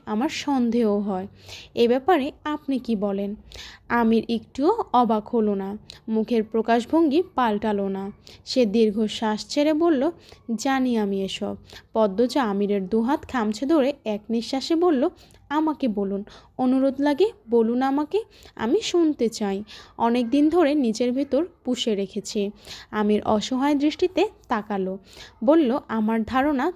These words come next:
তোমার ধারণা অবধিই সীমাবদ্ধ, এর বাইরে কিছু জানি না।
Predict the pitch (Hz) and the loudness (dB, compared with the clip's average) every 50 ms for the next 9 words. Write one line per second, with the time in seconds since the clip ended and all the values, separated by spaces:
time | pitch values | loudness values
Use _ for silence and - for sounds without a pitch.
0 | - - 247 233 220 226 233 220 226 262 262 269 285 311 349 349 359 349 339 302 | -4 -4 -2 -2 0 0 -2 -2 -2 -2 -2 0 0 2 2 2 2 2 0 0
1 | 277 370 403 - - - 294 269 254 220 196 175 190 185 180 - - - 190 190 | 0 0 0 -2 -6 -4 -2 0 0 0 -2 -2 -4 -4 -6 -8 -10 -8 -8 -8
2 | - - - - - - - - _ - - 233 247 247 240 302 339 359 320 254 | -8 -12 -20 -20 -20 -20 -20 -20 _ -6 0 0 0 2 4 4 4 4 4 4
3 | 302 370 - - - 277 277 - 247 220 - 226 208 196 190 185 180 185 185 | 2 0 -2 -2 -4 -4 -2 -2 -4 -4 -2 -2 -2 -2 -4 -6 -6 -8 -12